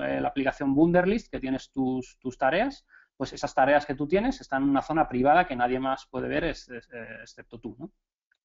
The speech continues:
Eh, como esto es al, al final, lo veremos al final de la presentación, pero, eh, es un sistema en cloud, pues evidentemente,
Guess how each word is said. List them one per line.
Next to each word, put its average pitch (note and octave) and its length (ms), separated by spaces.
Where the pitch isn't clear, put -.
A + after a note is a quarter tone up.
Eh, D3 220
como D3+ 160
esto D#4+ 160
es G3 60
al, G3 200
al F3+ 100
final, D#3 540
lo C3 120
veremos C#3+ 260
al E3+ 80
final E3 220
de D#3+ 80
la D3+ 60
presentación, C#3+ 560
pero, B2 400
eh, B2+ 560
es - 180
un E3 160
sistema D3 400
en B2 120
cloud, F#3 380
pues - 140
evidentemente, C#3+ 680